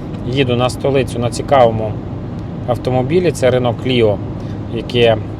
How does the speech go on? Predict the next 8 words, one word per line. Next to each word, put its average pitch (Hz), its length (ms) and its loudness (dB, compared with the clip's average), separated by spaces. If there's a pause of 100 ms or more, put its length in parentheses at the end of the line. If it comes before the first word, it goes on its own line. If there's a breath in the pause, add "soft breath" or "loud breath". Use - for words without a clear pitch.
(140)
випускалося 117 760 2
з 101 40 -6
дві 110 140 -4
тисячі 117 360 -4
п'ятого 120 400 4
по 113 140 -2
дванадцятий 120 540 -2
рік. 165 140 -2